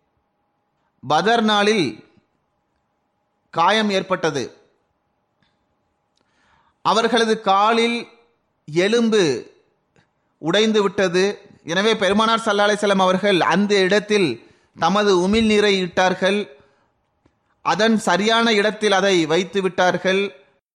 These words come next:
இதன் காரணமாக ஹுபைப் அவர்கள் நடக்க ஆரம்பித்தார்கள். இன்னொரு அறிவிப்பில் வருது, ஹஜ்ரத் ஹுபைப் அவர்கள் கூறுகின்றார்கள், "ஒரு போரின் போது எனது தோளில் ஒரு பெரிய காயம் ஏற்பட்டது. அது எனது வயிறு வரை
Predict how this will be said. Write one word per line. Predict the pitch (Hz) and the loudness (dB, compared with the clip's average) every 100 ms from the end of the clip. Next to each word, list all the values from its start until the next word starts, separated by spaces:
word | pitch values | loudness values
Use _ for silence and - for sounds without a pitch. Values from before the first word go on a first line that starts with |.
| _ _ _ _ _ | _ _ _ _ _
இதன் | 165 196 196 | -4 -2 0
காரணமாக | 196 202 202 196 202 208 190 156 - | 0 0 0 0 0 2 2 0 -2
ஹுபைப் | 180 175 220 202 | -4 0 0 2
அவர்கள் | 190 190 196 190 175 - _ _ _ _ _ _ _ _ _ | 0 0 0 -2 -2 -6 _ _ _ _ _ _ _ _ _
நடக்க | - 156 185 214 214 190 | -4 -2 -2 -2 0 0
ஆரம்பித்தார்கள். | 180 175 170 160 160 147 123 - | 0 -2 -2 -2 0 -4 -4 -8
இன்னொரு | 160 214 220 | -4 0 2
அறிவிப்பில் | 208 214 208 | 0 0 0
வருது, | 196 185 180 214 - - _ _ _ _ _ _ _ _ _ 151 | 0 0 0 -2 -4 -16 _ _ _ _ _ _ _ _ _ -2
ஹஜ்ரத் | 180 208 202 | 0 -2 -2
ஹுபைப் | 202 233 | 0 2
அவர்கள் | 226 214 220 | 2 2 0
கூறுகின்றார்கள், | 208 214 208 208 214 202 233 226 | -2 -2 -2 0 0 0 0 0
"ஒரு | 208 208 | 2 0
போரின் | 196 208 226 214 | 0 0 2 2
போது | 214 220 | 2 2
எனது | 208 208 202 - | 0 0 -2 -2
தோளில் | 190 208 226 208 120 - _ | 0 2 2 0 -2 -10 _
ஒரு | - 190 180 | -2 0 0
பெரிய | 190 233 233 | 0 0 0
காயம் | 190 208 208 | 0 0 0
ஏற்பட்டது. | 196 190 190 175 170 196 214 - _ _ _ _ | 0 -2 -2 0 2 0 -2 -8 _ _ _ _
அது | 156 190 214 170 127 - _ _ _ | -2 2 2 2 -2 -10 _ _ _
எனது | 135 180 208 180 | -4 -2 0 0
வயிறு | 160 208 240 226 | 0 0 2 2
வரை | 220 208 | 2 0